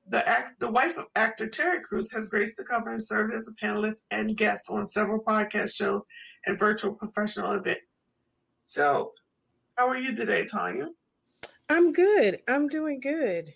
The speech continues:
Speaker 2: It's
Speaker 1: I'm
Speaker 2: good to
Speaker 1: glad.
Speaker 2: be back, um, with V A S L.
Speaker 1: I know.
Speaker 2: <laughs>
Speaker 1: We are so excited for your talk, but first we want to get to know you, and Miss Janet sent some questions.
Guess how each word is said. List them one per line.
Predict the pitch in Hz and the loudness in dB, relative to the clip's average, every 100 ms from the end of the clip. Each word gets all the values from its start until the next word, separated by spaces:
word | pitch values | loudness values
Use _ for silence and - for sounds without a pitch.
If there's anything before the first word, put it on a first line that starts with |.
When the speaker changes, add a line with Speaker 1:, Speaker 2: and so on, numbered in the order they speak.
| _ _ _ _ - | _ _ _ _ -2
Speaker 2:
It's | 202 | 2
Speaker 1:
I'm | 202 | 2
Speaker 2:
good | 202 | 2
to | 254 220 - | -2 -2 -2
Speaker 1:
glad. | 214 - _ 240 | -2 -4 _ -6
Speaker 2:
be | 254 | -4
back, | 208 240 233 - | 2 2 2 0
um, | 233 226 220 214 214 - _ _ - | 0 0 0 -4 -6 -12 _ _ 0
with | 220 202 | 0 2
V | 226 220 | 0 2
A | 214 208 | 2 2
S | 202 - | 0 2
L. | 269 285 247 269 _ 254 220 | 2 2 0 -4 _ -6 -2
Speaker 1:
I | 220 202 | 0 2
know. | 220 285 - - - - - - _ - - - - - _ - - - - _ - - - - - - - - - - - - _ | 2 2 2 0 -4 -10 -16 -18 _ -16 -16 -10 -10 -10 _ -8 -8 -18 -18 _ -20 -20 -20 -20 -10 -6 -6 -6 -6 -8 -12 -18 _
Speaker 2:
<laughs> | 320 254 - - _ _ 226 | 0 0 -4 -14 _ _ -2
Speaker 1:
We | 233 | 2
are | 226 220 | 4 2
so | - 247 | 4 2
excited | 285 - 269 262 294 | 2 2 2 2 -2
for | 277 | -4
your | 294 330 | -4 -2
talk, | 254 202 208 - | 2 2 2 -6
but | 208 226 220 | -2 0 2
first | 262 269 | 2 2
we | 320 | -2
want | 285 262 | -2 -2
to | 220 | -4
get | 240 | -6
to | 247 | -2
know | 247 214 | 2 2
you, | 220 233 - - | 2 -4 -8 -2
and | 277 339 262 254 - _ 214 | 2 2 0 -2 -8 _ -6
Miss | 233 220 | -4 -4
Janet | 214 262 320 - - | 0 0 0 -2 -4
sent | - 220 | -2 -2
some | 247 | -2
questions. | 254 311 - - - - - | 0 0 -2 -8 -10 -12 -20